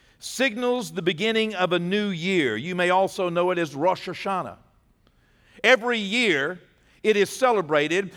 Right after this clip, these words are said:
and it has been a dress rehearsal every year for something very important,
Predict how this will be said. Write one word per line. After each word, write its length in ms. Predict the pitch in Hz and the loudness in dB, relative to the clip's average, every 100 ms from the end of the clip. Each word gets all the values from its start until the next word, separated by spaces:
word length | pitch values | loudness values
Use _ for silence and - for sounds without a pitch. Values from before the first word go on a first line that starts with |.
| 165 | -4
and 160 | 196 202 | 0 2
it 120 | 202 | 4
has 200 | 202 202 | 2 2
been 160 | 185 214 | 2 0
a 60 | |
dress 320 | 170 214 247 247 | 0 2 2 2
rehearsal 500 | 226 220 240 214 214 | 0 2 2 0 0
every 260 | 214 214 | 2 2
year 160 | 226 220 | 4 2
for 160 | 214 | 2
something 540 | 180 - 214 214 214 196 | -4 -2 -2 0 -2 0
very 400 | 185 190 190 190 | 2 2 2 0
important, 640 | 196 - 285 226 165 175 | -6 -2 0 2 2 -2